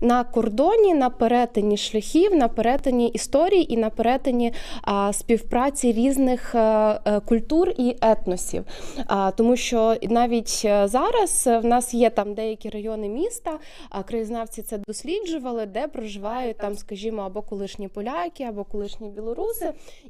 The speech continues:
І це насправді дуже цікаво. І плюс, зважаючи на те, що ми літературний фестиваль, то ми це поєднували в літературу. Тобто ми працювали з авторами,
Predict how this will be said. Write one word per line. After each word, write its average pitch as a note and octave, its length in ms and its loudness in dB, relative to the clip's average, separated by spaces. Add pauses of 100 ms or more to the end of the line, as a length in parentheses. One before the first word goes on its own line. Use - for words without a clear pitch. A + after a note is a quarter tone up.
І - 20 -20
це C#4 180 -6
насправді C4 460 -6
дуже A#3 280 -6
цікаво. E4+ 580 -6
І C4+ 160 -6
плюс, C4+ 260 -6
зважаючи A3+ 580 -4
на G#3+ 100 -4
те, G#3+ 220 -4
що G#3+ 200 -10
ми G#3+ 140 -4
літературний G#3+ 640 -4
фестиваль, C4+ 560 -8
то A3+ 180 -10
ми A3+ 160 -4
це - 160 -10
поєднували G#3 720 -8
в A#3+ 320 -4
літературу. G#3 760 -8
Тобто - 280 -16
ми G#3+ 160 -8
працювали G3+ 640 -10
з F#3+ 60 -10
авторами, F4 560 -6